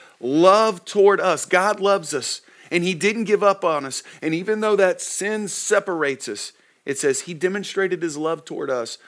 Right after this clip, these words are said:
that while we were still sinning, Christ died for us. That is what Jesus has come to do, to reveal the love of the Father. And Jesus made it clear in John thirteen, it is our job to reveal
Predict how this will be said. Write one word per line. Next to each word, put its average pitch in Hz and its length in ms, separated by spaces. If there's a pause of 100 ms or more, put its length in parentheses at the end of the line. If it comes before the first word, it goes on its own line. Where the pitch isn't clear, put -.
(140)
that 120 140
while 131 200
we 151 140
were 165 140
still 180 440
sinning, 135 540 (260)
Christ 143 560
died 120 280
for 101 160
us. 98 180
That 170 340
is 147 160
what 123 200
Jesus 165 480
has 123 180
come 160 340
to 160 120
do, 131 380 (720)
to 165 140
reveal 160 880
the 131 220
love 151 720
of 131 160
the 123 80
Father. 127 640 (800)
And 127 140
Jesus 170 460
made 156 200
it 151 120
clear 165 320
in 131 100
John 151 300
thirteen, 160 560
it 160 160
is 143 200
our 175 300
job 151 560 (520)
to 160 140
reveal 170 920